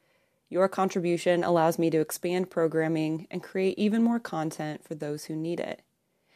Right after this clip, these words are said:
And when you donate ten dollars or more a month, you can make direct requests to me for meditation topics. Just sign up to be a patron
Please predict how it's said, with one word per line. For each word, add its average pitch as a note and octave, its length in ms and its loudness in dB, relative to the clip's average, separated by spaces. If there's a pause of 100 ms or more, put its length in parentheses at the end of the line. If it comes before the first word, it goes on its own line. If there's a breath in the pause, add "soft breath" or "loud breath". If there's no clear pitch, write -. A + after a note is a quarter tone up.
(360 soft breath)
And G3 460 -2 (200)
when F#3 140 0
you F3+ 100 4
donate F3 440 4
ten G3 280 0
dollars F#3 440 4
or F3 80 2
more E3 300 2
a F#3+ 40 2
month, D#3 420 0 (420 soft breath)
you F#3+ 100 -4
can G#3 140 0
make F#3+ 180 4
direct F#3 380 4
requests G3 420 2
to G3+ 100 -2
me D#3 260 2
for D#3 140 -4
meditation D#3+ 580 -2
topics. - 680 -8 (720)
Just F3+ 200 -6
sign F3+ 180 0
up F3 100 0
to F3+ 80 -4
be E3+ 120 6
a E3 60 6
patron G3+ 680 2